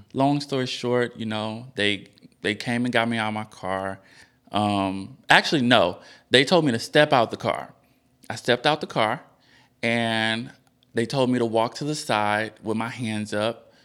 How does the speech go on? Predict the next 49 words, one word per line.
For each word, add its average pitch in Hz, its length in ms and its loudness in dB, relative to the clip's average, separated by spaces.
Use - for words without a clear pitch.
They 107 100 -8
told 113 200 -2
me 110 80 -2
to 101 60 -8
get 104 100 -4
on 101 100 -2
my 120 120 -2
knees. 113 580 -2
And 113 400 6
I'm 113 180 -2
still 147 320 0
like, 127 220 2
"What's 110 320 0
going 107 400 -2
on?" 107 500 -2
I 107 80 -2
was, 110 380 -2
you 113 80 -4
know, 110 120 0
they 101 120 0
told 151 240 0
me - 20 0
to 147 60 -2
get 135 100 2
on 127 80 2
my 110 140 0
stomach. 117 400 -2
I 104 60 4
refused 123 400 -2
to 117 60 -14
get 113 120 0
on 101 100 -6
my 98 80 -10
stomach. - 420 -10
'Cause 120 140 2
I'm 110 160 4
like, 110 220 -2
"I 120 80 4
don't 120 160 4
know 127 160 4
what's 120 160 -2
going 107 280 0
on. 95 300 2
I'm 110 140 -4
not 120 260 -2
getting 120 280 -2
on 98 160 -4
my 92 160 -6
stomach." - 440 -6